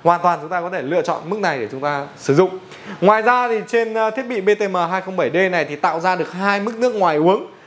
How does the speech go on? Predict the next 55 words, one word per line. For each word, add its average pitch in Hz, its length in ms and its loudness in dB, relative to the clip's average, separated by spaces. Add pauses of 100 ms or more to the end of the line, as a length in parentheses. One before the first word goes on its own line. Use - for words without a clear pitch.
(160)
Một 208 220 4 (180)
là 160 100 -2
mức 185 120 0
nước 262 240 2
có 233 160 4
độ 233 140 2
P - 140 -8
H 196 240 0 (200)
là 160 220 -4
năm 202 240 0
chấm 190 160 -4
năm. 220 160 2 (560)
Ờ, 196 140 4
mức 220 200 0
P - 20 2
H 254 280 2
năm 254 120 -2
chấm 226 200 -4
năm 240 220 -2
này 175 320 -2
chính 190 160 -4
là 262 100 0
một 185 120 0
loại 180 260 2
nước 247 280 0
hoa 202 160 2
hồng 175 260 -2
nguyên 208 220 2
chất, 254 260 -6 (420)
là 131 80 -4
một 151 120 0
loại, 180 280 2
loại 156 240 2
nước 208 180 -2
hoa 196 140 2
hồng 156 260 -2
gốc 262 340 2 (140)
để 151 120 0
chúng 185 100 -2
ta 220 140 4
có 226 80 -2
thể 226 140 0
sử 160 160 -6
dụng 180 240 -4
để 139 140 2
gì 156 120 2
ạ? 160 100 4 (220)
Để 135 100 2
cân 226 380 0
bằng 165 260 0
độ 160 100 4
P - 140 -4
H 185 200 -2 (140)
trên 175 180 -4
da, 185 260 2